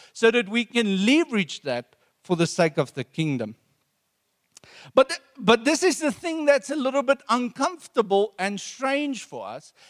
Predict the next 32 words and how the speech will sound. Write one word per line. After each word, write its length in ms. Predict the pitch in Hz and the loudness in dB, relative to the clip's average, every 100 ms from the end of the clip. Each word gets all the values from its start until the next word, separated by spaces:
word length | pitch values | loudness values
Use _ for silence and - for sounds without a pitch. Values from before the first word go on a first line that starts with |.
| _ - | _ -4
and 120 | 320 | 2
that's 260 | 403 415 - | 2 2 -6
fine. 600 | - 415 330 117 107 131 _ _ _ _ _ - | 0 2 2 0 -10 -20 _ _ _ _ _ -6
Because, 300 | 269 285 269 | -4 0 2
I 100 | 277 | 4
mean, 400 | 277 269 247 220 - | 2 0 -2 -6 -2
the 160 | 226 | 0
moment 440 | 262 339 415 320 233 | 4 2 2 0 2
I 240 | 220 240 | 2 2
introduced 800 | 247 202 214 151 208 202 - - _ - | 0 -4 -8 -2 0 0 -4 -16 _ -6
the 120 | 180 | -4
title 680 | - 208 208 - 175 143 135 _ _ _ _ | 2 4 2 0 -4 -4 -6 _ _ _ _
of 180 | 180 175 | 2 4
my 180 | 175 165 | 2 2
message, 640 | 165 185 - 139 120 - - | 2 -2 -2 -6 -8 -14 -4
I 140 | 196 277 | 0 2
could 240 | - 226 | 2 -2
see 300 | - - 294 | -4 -4 -2
from 260 | 233 233 196 | 0 -2 0
your 220 | 180 170 | 0 0
faces 640 | - 202 196 - 127 - - _ _ _ - | 2 0 0 -6 -12 -14 -20 _ _ _ 2
that 200 | 202 190 | 4 6
this 180 | 240 262 | 2 2
was 200 | 254 170 | -2 0
the 120 | 202 | -2
first 440 | - 277 240 - | 2 2 2 2
time 500 | 240 208 127 117 135 - | 4 4 4 -2 -10 -16
you 220 | 180 180 202 | -6 -2 2
were 140 | 202 | 4
receiving 640 | 190 180 - 226 180 165 | 2 -2 0 0 0 -4
a 60 | 143 | -6
message 680 | 139 160 - 131 107 - | -2 -4 -4 -12 -16 -18